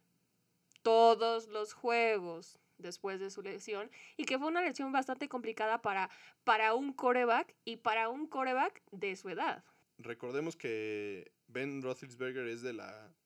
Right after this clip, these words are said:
Speaker 2: de la clase de Eli Manning, que acaba de retirarse, y de Philip Rivers, que, pues, también ya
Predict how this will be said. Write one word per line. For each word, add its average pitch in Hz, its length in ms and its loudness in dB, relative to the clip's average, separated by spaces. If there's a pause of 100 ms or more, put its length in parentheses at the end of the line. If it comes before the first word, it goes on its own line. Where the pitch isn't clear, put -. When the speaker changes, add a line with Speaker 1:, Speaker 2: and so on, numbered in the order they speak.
Speaker 2:
de 110 100 -12
la 104 160 -14
clase 135 580 -6 (440)
de 104 880 -8
Eli 127 260 -6
Manning, 123 520 -12
que 101 240 -16
acaba 110 360 -12
de 104 80 -10
retirarse, 123 720 -10
y 113 120 -12
de 104 100 -14
Philip 123 340 -12
Rivers, 120 320 -8
que, 95 140 -20
pues, - 240 -20
también 107 400 -14
ya 107 260 -10